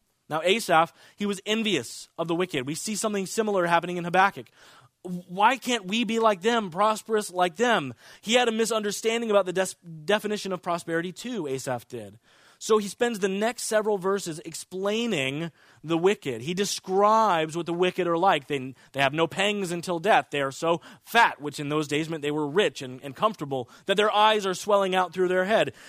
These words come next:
He s-, he speaks about them in all these different ways, speaking and saying, basically, "I wish I was like that.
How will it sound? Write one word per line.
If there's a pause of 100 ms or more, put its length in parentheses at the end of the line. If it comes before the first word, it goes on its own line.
(120)
He
s-, (100)
he
speaks
about
them
in
all
these
different
ways, (240)
speaking
and
saying, (160)
basically,
"I
wish
I
was
like
that.